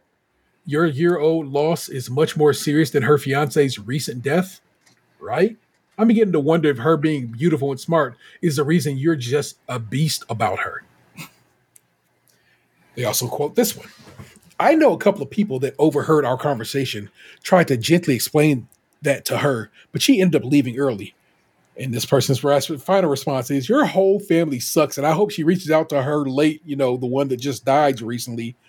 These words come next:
fiance's family for love and support, because she certainly is not gonna get any from that fa-, that, from any from a family that dances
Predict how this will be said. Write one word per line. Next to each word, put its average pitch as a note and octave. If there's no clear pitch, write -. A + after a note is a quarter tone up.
fiance's D#3
family B2+
for B2
love C#3
and A2+
support, A#2
because D3+
she A3
certainly G#3
is C3
not D#3+
gonna D3
get C#3+
any D#3
from A#2
that D3
fa-, C#3
that, C3+
from -
any G#3+
from F#3+
a C#3
family E3
that A#2+
dances D3+